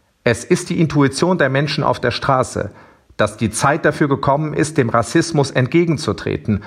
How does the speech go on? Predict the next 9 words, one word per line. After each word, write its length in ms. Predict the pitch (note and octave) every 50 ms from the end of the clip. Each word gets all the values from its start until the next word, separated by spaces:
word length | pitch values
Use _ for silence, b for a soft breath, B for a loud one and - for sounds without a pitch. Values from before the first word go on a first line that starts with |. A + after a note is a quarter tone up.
| B B B B B B
und 220 | - A#2 A2 A2
einer 420 | - A2+ A2 A2 G#2+ G2 F#2 - - -
Relativierung 760 | G#2+ C3 D3 D3 C3+ - - C3 G#2+ C3+ D#3 F3 E3 E3 E3
von 220 | D3 - - F#2+
Recht 400 | F2+ F#2+ C3+ D3+ - - - -
und 280 | - C#3+ D3 - - -
Ordnung 500 | C3+ C3+ C#3 - - C3+ B2+ B2+ A#2+ -
zu 180 | - - B2 G#2+
widersprechen. 720 | A2+ G2+ G#2+ G#2 - - - G2 F#2 - - F2 F2